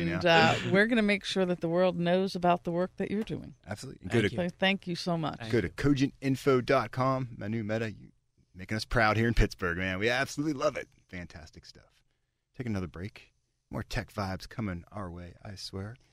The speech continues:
Speaker 1: This is Jonathan Kirsting.
Speaker 2: And this is Audrey Russo.
Speaker 1: We're from the Pittsburgh Technology Council, and we have wonderful members like Manu who make us happen.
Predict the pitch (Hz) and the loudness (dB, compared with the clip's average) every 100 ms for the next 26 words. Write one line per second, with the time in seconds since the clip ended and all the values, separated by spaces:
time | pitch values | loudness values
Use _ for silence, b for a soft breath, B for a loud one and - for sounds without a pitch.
0 | - 110 98 87 - 101 92 90 - 95 | -12 -8 -8 -8 -6 -4 -6 -10 -12 -8
1 | 165 185 254 240 143 120 135 131 123 135 | -8 -6 -4 -2 -2 -6 -6 -2 -2 -2
2 | 131 127 120 143 120 135 120 98 - - | -8 -8 -8 -8 -4 -4 -2 -2 -4 -6
3 | 90 85 82 82 85 85 82 - 101 120 | -8 -8 -10 -10 -10 -10 -12 -10 -10 -8
4 | 143 135 107 92 90 85 143 135 92 - | -8 -8 -10 -12 -12 -12 -14 -12 -12 -14
5 | _ _ 98 170 175 143 143 135 120 101 | _ _ -2 2 4 6 6 6 2 2
6 | 110 104 104 110 143 107 98 92 104 98 | -2 0 0 2 2 2 0 -2 -6 -6
7 | - 113 - 123 107 80 78 | -4 -4 -2 -2 -4 -6 -14